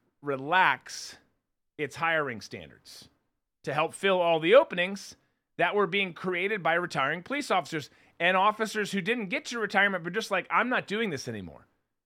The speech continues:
Our chief, the local politicians,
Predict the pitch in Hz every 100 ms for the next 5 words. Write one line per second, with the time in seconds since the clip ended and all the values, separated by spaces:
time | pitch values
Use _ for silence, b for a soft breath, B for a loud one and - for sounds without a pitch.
0 | _ _ 143 147 - 240 147 107 - -
1 | _ _ _ _ _ _ 139 170 202 208
2 | - 202 196 233 226 - 127 - - -